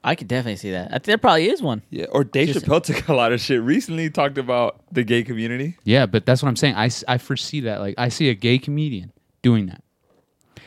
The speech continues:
Speaker 3: And when that happens, I think we're good.
Speaker 1: That's true.
Speaker 2: Well, that's what, um, that one Republican dude, Milo, Milo Yiannopoulos,
Speaker 3: Mm-hmm.
Speaker 2: or what, however the fuck you say his name.
Speaker 1: Yeah.
Speaker 2: He's a gay Republican, and he talks about, like,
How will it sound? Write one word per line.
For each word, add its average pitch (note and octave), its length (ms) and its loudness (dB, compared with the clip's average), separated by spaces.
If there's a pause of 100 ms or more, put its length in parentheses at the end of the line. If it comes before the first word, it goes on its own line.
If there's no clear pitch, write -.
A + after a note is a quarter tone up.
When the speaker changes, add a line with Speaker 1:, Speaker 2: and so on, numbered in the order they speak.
(120)
Speaker 3:
And A2+ 140 4
when B2+ 120 6
that D3 180 4
happens, F#3+ 540 0
I G#2+ 80 -6
think G#2 220 -12
we're G#2 120 -12
good. F#2 220 -14 (760)
Speaker 1:
That's C#3+ 200 -6
true. - 120 0
Speaker 2:
Well, D3 140 8
that's C#3+ 240 4
what, F3 320 2
um, C3 300 -2
that A#2 180 -2
one B2 180 -4
Republican D3+ 460 -6
dude, D3+ 260 0 (100)
Milo, C#3+ 600 0
Milo C3 300 0
Yiannopoulos, C3 640 0
Speaker 3:
Mm-hmm. A#2+ 340 -6
Speaker 2:
or A2+ 120 -4 (120)
what, B2+ 160 -6
however C#3 200 -2
the C#3 60 -2
fuck C#3+ 200 -10
you C#3+ 60 -12
say D3 160 -4
his C#3+ 80 -4
name. G#2 260 -2
Speaker 1:
Yeah. G#2 40 -10 (460)
Speaker 2:
He's C#3 180 0
a D3 60 2
gay C3 300 4
Republican, A#2 680 0
and G2+ 120 -10
he A2 100 -8
talks A2+ 340 -8
about, G#2 280 -4
like, E2+ 400 -10